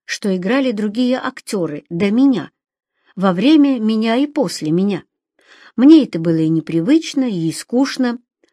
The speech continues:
а в Свободном театре можно было дать волю фантазии и делать то, чего не делали раньше, не делают даже и теперь.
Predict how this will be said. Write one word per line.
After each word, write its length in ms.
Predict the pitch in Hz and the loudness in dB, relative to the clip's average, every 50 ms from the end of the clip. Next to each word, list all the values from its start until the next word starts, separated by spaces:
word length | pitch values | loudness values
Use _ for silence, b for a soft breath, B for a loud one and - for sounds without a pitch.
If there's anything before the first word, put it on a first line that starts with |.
| b b b b b | b b b b b
а 120 | b 175 | b -4
в 80 | 175 - | -4 -6
Свободном 720 | - - 175 170 151 160 202 285 330 262 254 247 226 202 | -8 -8 -6 -6 -2 0 2 2 2 2 2 0 -2 -2
театре 640 | 180 - - 196 185 175 160 151 - 165 - - _ _ _ B B B B B B | -6 -6 -4 -4 -2 -2 -4 -6 -8 -14 -18 -18 _ _ _ B B B B B B
можно 400 | B 214 254 311 302 247 240 262 | B 4 6 6 6 4 2 0
было 240 | 240 240 233 226 208 | 0 0 0 -2 -2
дать 280 | 196 214 226 220 - 180 | -2 -4 -4 -6 -8 -6
волю 260 | 175 208 226 202 196 | -4 -2 -2 -2 -4
фантазии 920 | - - 185 175 175 - - 180 175 170 160 147 147 151 160 - - b b b b b b b | -6 -4 -4 -4 -4 -4 -4 -2 -2 -2 -4 -6 -8 -10 -10 -12 -14 b b b b b b b
и 120 | b 208 196 | b -2 -2
делать 440 | 175 208 208 185 180 175 170 - | 0 0 0 0 0 -2 -4 -4
то, 180 | - - 254 269 | -2 0 0 0
чего 360 | 262 - - 185 170 180 202 208 | 0 -2 -6 -6 -4 -2 -2 -2
не 160 | 190 185 180 | -2 -2 -2
делали 380 | 170 202 208 196 185 185 185 | -2 -2 -2 -2 -2 -2 -2
раньше, 560 | 185 175 196 208 202 185 170 - - - - _ _ _ _ b b b b b | -2 -2 -2 -2 -2 -2 -4 -6 -10 -12 -16 _ _ _ _ b b b b b
не 160 | b 196 202 | b 0 0
делают 460 | 190 180 247 254 240 226 214 202 180 | 0 2 2 2 2 2 0 -2 -2
даже 280 | 175 196 214 208 190 202 | -2 -2 -2 -2 -4 -8
и 180 | - - 226 - | -8 -8 -8 -8
теперь. 540 | - - 202 - - 180 165 156 - _ | -8 -10 -10 -6 -4 -4 -4 -4 -6 _